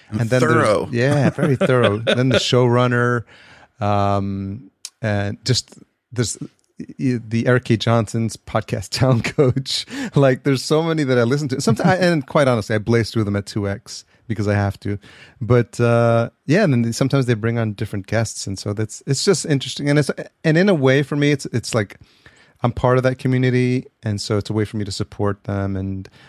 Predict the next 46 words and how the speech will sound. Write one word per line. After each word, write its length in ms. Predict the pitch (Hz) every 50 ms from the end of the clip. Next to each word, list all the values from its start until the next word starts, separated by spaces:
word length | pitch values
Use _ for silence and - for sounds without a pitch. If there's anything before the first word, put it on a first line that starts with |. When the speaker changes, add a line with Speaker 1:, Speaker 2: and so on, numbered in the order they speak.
| - _ _ _ -
Speaker 2:
and, 220 | 131 135 135 139
and 160 | 143 147 151 160 -
every 200 | 160 165 175 208
once 160 | 202 196 -
in 60 | 160
a 40 | 135
while, 180 | 147 196 196 127
I 60 | 107
get 100 | 98 - -
surprised 340 | 117 - - 120 123 113 113
with 80 | 110
a 40 | 107
name 220 | 101 104 113 123 123
drop 260 | - 101 95 95 -
as 120 | 98 95
well. 140 | 110 117 113
Like, 220 | 104 101 98 _ _ - - 139 117 135 - 185
I 80 | 143
was 140 | 135 131 131
listening 220 | 156 - - 156
to 60 | 147 135
Podcast 400 | - 143 135 131 - 131 120 -
Junkies. 300 | 139 143 139 - 110 110
I'm 100 | 110 107
like, 140 | 107 -
"Oh, 220 | 139 147 147 135 - _ _ _ _ _ _ -
I'm 120 | 117 113
tweeting 320 | - - 113 110 110 107
that. 180 | 110 107 110 107 -
I'm 120 | 107 104
telling 260 | - - 110 107 107 104
them 260 | 104 104 104 160 - - -
I 60 | - 107
wanna 220 | 107 113 107 113
let 120 | 117 117
'em, 120 | 117 117 120
I 140 | 170 143 123
wanna 200 | 123 139 139 139
let 140 | 139 143 139
'em 60 | 135
know 140 | 139 139 135
that 120 | 123 135 131
I 80 | 131
heard 220 | 123 127 120 113 110
that." 220 | 113 110 107 110 - _ - - - - - - - - - _ _ _ _ _
So 440 | - - - 98 95 92 95 98 98